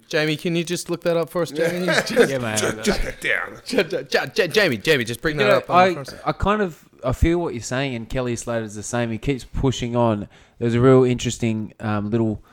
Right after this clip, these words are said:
Speaker 3: short doco about Kelly Slater, uh, and a certain competition that he was in, and he was sit-, he was traveling with his own, um, like, spiritual guide guy
Speaker 2: Oh,
Speaker 3: who was
Speaker 2: okay.
Speaker 3: trying to,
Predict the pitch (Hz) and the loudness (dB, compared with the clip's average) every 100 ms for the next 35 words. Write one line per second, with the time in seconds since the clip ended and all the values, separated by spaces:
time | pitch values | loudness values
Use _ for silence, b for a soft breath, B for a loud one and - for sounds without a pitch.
0 | b b - - 135 127 - 113 113 120 | b b -14 0 4 4 4 0 4 4
1 | 110 107 95 - _ _ - 107 107 92 | 6 4 0 -8 _ _ -12 -6 -4 -6
2 | - 113 101 104 - 101 104 98 - b | -6 -4 -2 -4 -4 -2 0 -2 -6 b
3 | b b b b b _ 104 98 98 98 | b b b b b _ -6 -4 -2 -4
4 | 107 104 - - 107 98 - 98 110 117 | -4 -4 -6 -6 -6 -6 -8 -10 -12 -12
5 | 98 - 123 - 110 98 95 85 90 95 | -8 -6 -6 -6 -6 -4 -4 -6 -12 -10
6 | 110 110 147 156 143 - - _ _ _ | -10 -4 -2 0 -4 -8 -18 _ _ _
7 | - 131 120 - 131 131 127 - 123 120 | -10 -6 -6 -4 -6 -4 -8 -6 -2 -2
8 | 113 113 104 104 104 107 104 104 104 104 | -2 -6 -6 -8 -8 -6 -8 -6 -4 -4
9 | 104 101 101 104 95 95 90 90 b b | -6 -8 -10 -10 -10 -8 -10 -16 b b
10 | b - 101 - - - 113 110 - 98 | b -10 -8 -6 -2 2 0 -2 -10 -10
11 | 90 98 104 92 82 - 95 90 90 104 | -6 -4 -4 -4 -8 -10 -8 -6 -6 -4
12 | 104 - 113 113 104 104 | -4 -2 0 0 0 -6